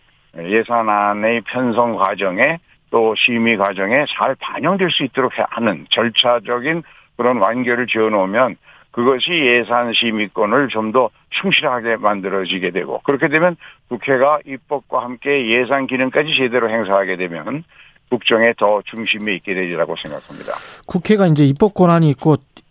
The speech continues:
Speaker 2: 행정부는 시행령으로 여러 가지 일을 할 수가 있는데, 실제로 이번에도 법무부 장관 직속 인사정보관리단 설치는 이게 대통령 시행령만 고치면 되는 걸로 제가 알고 있거든요.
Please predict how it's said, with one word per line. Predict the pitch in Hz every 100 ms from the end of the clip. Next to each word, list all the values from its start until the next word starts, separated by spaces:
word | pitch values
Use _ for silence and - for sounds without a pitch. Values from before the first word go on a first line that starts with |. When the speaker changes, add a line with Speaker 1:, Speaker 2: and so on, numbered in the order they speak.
| - -
Speaker 2:
행정부는 | 226 240 226 185 190 175 170 180
시행령으로 | 151 277 269 254 214 185 175 160 151 139 151 151
여러 | 120 147
가지 | 214 170
일을 | 143 160 147
할 | 190
수가 | - 202
있는데, | 120 107 123 131 107 131 127 92 - - - - _
실제로 | - - - 262 240 202
이번에도 | 139 180 196 190 175
법무부 | 160 170 185 180
장관 | 165 160 160 147
직속 | 143 - 170 143 _ -
인사정보관리단 | 143 151 170 156 151 143 135 135 143 135
설치는 | 160 156 - 147 135 127 170 175
이게 | - 135 160
대통령 | - 165 208 196 180 165 - - -
시행령만 | - 302 302 285 269 233
고치면 | 170 - 220 185
되는 | 143 156 208 208
걸로 | 185 165 160
제가 | 147 139
알고 | 123 131 143
있거든요. | - 117 127 202 110